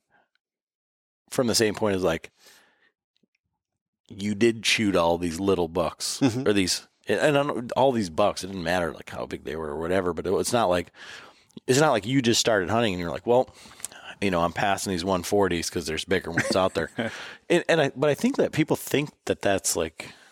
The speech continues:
Speaker 1: normal, and especially for younger people and new hunters and stuff like that, because, you know, the, I, I guess, like, I think what social media does is it makes it, like, it, it paints this picture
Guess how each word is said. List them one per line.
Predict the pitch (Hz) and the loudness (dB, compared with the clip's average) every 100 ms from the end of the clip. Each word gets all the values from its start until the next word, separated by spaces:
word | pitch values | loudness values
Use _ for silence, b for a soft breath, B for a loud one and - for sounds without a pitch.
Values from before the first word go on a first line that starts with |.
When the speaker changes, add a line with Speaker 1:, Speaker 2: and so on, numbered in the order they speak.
| B B B B | B B B B
Speaker 1:
normal, | 104 120 131 98 90 | 2 4 4 2 -2
and | |
especially | 87 156 151 165 | 0 0 2 0
for | - | 0
younger | 104 104 110 101 | 2 2 2 0
people | 98 113 110 110 | 0 0 4 4
and | 101 90 | 4 0
new | 104 104 | -2 0
hunters | 104 104 101 | 0 0 -2
and | 92 | -2
stuff | 107 95 | -2 -2
like | 87 | -2
that, | 107 139 | 0 0
because, | 101 - 104 - B B B B B - | -2 -4 -4 -6 B B B B B -4
you | |
know, | 104 95 | 0 0
the, | 95 95 95 95 - _ _ _ _ _ _ _ | -2 2 2 0 -6 _ _ _ _ _ _ _
I, | - 123 | 0 2
I | 127 | 2
guess, | 143 165 | 0 2
like, | 175 - _ _ _ b b b b b b b b b _ B B B | 0 0 _ _ _ b b b b b b b b b _ B B B
I | 117 | 0
think | 196 | 2
what | 180 - | 2 2
social | 131 127 113 104 | 4 4 2 0
media | 110 107 95 | 2 4 2
does | 80 87 85 85 92 - B B B _ | 2 0 0 0 -4 -6 B B B _
is | 107 98 92 85 - - | 2 4 4 0 -6 0
it | 107 - | 2 2
makes | 101 101 107 117 - 101 | 0 0 0 0 0 2
it, | 95 - _ _ 92 | 4 0 _ _ -4
like, | 92 92 90 80 - - - b b b _ b b b b b b b _ _ - | 0 2 2 0 -6 -14 -16 b b b _ b b b b b b b _ _ 0
it, | 104 - | 0 4
it | 110 - _ - | 2 0 _ -2
paints | 143 143 - | 0 0 2
this | 107 - | 2 0
picture | - 135 - - 98 90 | 0 -2 0 2 4 4